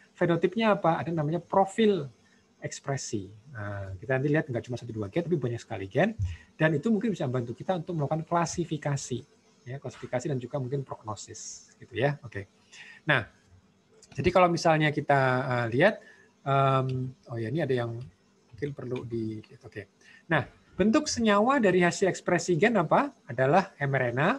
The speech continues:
ya, akan menjadi protein, dan juga ada juga, eh, M, eh,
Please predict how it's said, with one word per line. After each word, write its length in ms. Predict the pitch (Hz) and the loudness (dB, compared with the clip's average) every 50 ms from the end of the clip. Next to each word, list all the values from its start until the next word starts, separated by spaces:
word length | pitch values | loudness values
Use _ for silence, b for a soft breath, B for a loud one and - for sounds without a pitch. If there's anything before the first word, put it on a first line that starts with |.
| 277 _ _ _ _ | -6 _ _ _ _
ya, 320 | - 117 143 170 165 - | -8 -6 -6 -6 -6 -6
akan 160 | - 139 131 | -6 -4 -4
menjadi 140 | 127 - 120 - | -2 -2 -4 -4
protein, 480 | - 110 110 - 113 120 143 196 226 | -4 -6 -6 -4 -2 0 0 0 2
dan 160 | 185 165 151 | 0 0 -2
juga 240 | 143 143 131 - 247 | -2 -2 -2 0 0
ada 160 | 202 151 143 | 2 2 2
juga, 320 | 139 - 147 - 226 214 - - | 0 0 -2 -2 -4 -4 -4 -6
eh, 640 | - 147 139 131 127 127 123 120 120 - - - 160 | -6 -4 -2 0 0 -2 -2 -4 -6 -6 -4 -2 0
M, 160 | 160 160 165 - _ _ _ _ _ - | 0 0 -4 -8 _ _ _ _ _ -20
eh, 240 | - - - 135 | -18 -12 -12 -12